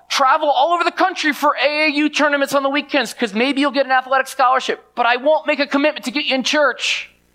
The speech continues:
Come on, guys. What's the priority? Your kids are watching. I wanna challenge you, especially men.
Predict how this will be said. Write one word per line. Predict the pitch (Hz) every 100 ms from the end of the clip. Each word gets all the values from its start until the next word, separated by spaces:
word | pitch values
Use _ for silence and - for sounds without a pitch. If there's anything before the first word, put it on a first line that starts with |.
| _ _ _ _ _ _ _ _
Come | 208
on, | 196 127 113
guys. | 131 165 - - - _ _ _ _ _ _ _
What's | 143 147 -
the |
priority? | - 202 202 220 196 151 - _ _
Your | - 143
kids | 202 196
are | 196
watching. | 170 180 185 147 127 _ _ _ _ _ _ _ _ _ _ _ _ -
I | 160
wanna | 220 175
challenge | - 180 180 175 143
you, | 143
especially | 143 165 170 165
men. | 143 147 135 123 120